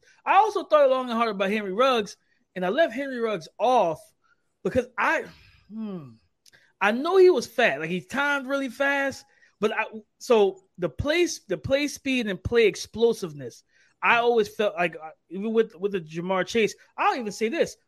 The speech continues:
a Devonta Smith in college, I felt like their explosiveness was more, was shown more. Where, yeah, Henry Ruggs got, like, they schemed him up to where he could, like,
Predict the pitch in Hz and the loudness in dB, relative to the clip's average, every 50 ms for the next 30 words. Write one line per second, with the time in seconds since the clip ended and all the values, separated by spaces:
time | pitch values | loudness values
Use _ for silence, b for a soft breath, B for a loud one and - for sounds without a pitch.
0 | _ - 202 202 170 202 196 180 233 262 277 269 - 247 226 - - 339 370 - | _ -2 -2 -2 0 -2 -4 -4 -4 -6 -6 -6 -6 -10 -10 -10 -10 -6 -4 -4
1 | - - _ _ _ _ _ _ _ _ _ _ _ - 208 269 302 294 - 320 | -4 -4 _ _ _ _ _ _ _ _ _ _ _ 0 0 0 0 0 0 2
2 | 370 381 330 208 156 139 - - - 208 247 240 233 - 269 247 247 214 214 214 | 4 4 4 4 0 -2 -6 -2 0 2 2 2 2 2 0 0 0 0 -2 -2
3 | 208 190 - - _ _ _ _ _ _ _ - 160 147 143 147 196 233 269 285 | -2 -2 -6 -12 _ _ _ _ _ _ _ -18 -18 -6 2 6 8 8 8 8
4 | 269 226 202 - - - - 220 226 220 220 214 190 202 208 196 185 - 175 175 | 6 2 0 -6 -10 -10 -4 -2 -2 -2 -2 -4 -12 -10 -10 -10 -10 -8 -8 -8
5 | 165 143 139 127 127 156 175 202 220 226 220 214 196 185 170 165 147 _ _ _ | -8 -8 -10 -14 -12 -8 -4 0 0 2 2 2 2 0 0 -2 -4 _ _ _
6 | _ _ _ _ _ _ _ - 208 185 - - - - 247 247 240 226 202 180 | _ _ _ _ _ _ _ -6 -6 -6 -4 -6 -6 -4 -4 -4 -4 -4 -6 -6
7 | 160 151 131 110 - _ _ _ _ _ _ _ _ - 175 185 190 190 185 170 | -6 -8 -10 -12 -16 _ _ _ _ _ _ _ _ 0 2 6 6 8 6 6
8 | 220 - 285 330 320 233 220 311 349 349 302 277 269 247 - - 202 185 180 185 | 4 0 -2 0 0 0 -2 -2 -6 -6 -4 -4 -4 -2 -2 -2 -2 0 0 -2
9 | 170 160 143 - - _ _ _ _ _ _ _ _ _ _ _ - 277 339 339 | -2 -2 -4 -8 -16 _ _ _ _ _ _ _ _ _ _ _ -2 0 0 0
10 | 320 - - - 277 294 302 294 226 240 277 262 247 262 254 226 196 220 208 214 | 0 -4 -8 -8 -8 -8 -8 -6 -4 -2 -2 -2 -2 -4 -8 -8 -8 -8 -4 -2
11 | 214 190 202 247 226 - 196 180 175 160 143 135 | 0 0 0 0 -2 -4 -6 -6 -6 -6 -8 -10